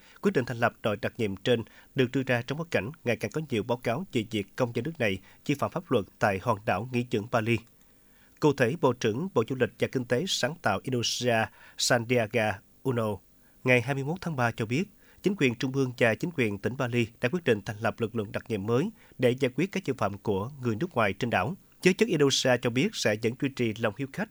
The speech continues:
với khách du lịch đến đảo Bali, tuy nhiên sẽ kiên quyết xử lý đối với những hành vi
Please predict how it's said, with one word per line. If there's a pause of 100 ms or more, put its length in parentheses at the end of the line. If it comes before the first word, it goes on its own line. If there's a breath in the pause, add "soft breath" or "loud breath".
(100)
với
khách
du
lịch (120)
đến
đảo
Bali, (300 loud breath)
tuy
nhiên
sẽ (100)
kiên
quyết
xử
lý
đối
với
những
hành
vi